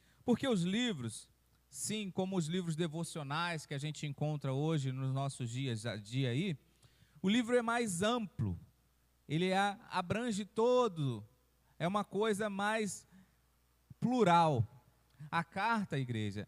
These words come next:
a carta é uma coisa mais específica. Então, a gente tem estudado aí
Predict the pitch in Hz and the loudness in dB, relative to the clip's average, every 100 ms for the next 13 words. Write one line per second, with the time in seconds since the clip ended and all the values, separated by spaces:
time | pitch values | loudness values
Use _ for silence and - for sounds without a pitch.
0 | - 147 - 190 196 196 190 175 190 190 | -8 -6 -2 -2 0 2 2 2 0 0
1 | 185 185 185 - 202 185 - 185 175 - | 0 -2 -2 -2 -2 -4 -6 -6 -6 -8
2 | - - - _ _ _ _ _ _ - | -10 -10 -12 _ _ _ _ _ _ -8
3 | 175 180 262 240 247 220 233 220 208 175 | -4 -2 0 -2 -2 -6 -6 -6 -4 0
4 | 190 190 170 175 196 | 0 2 0 0 0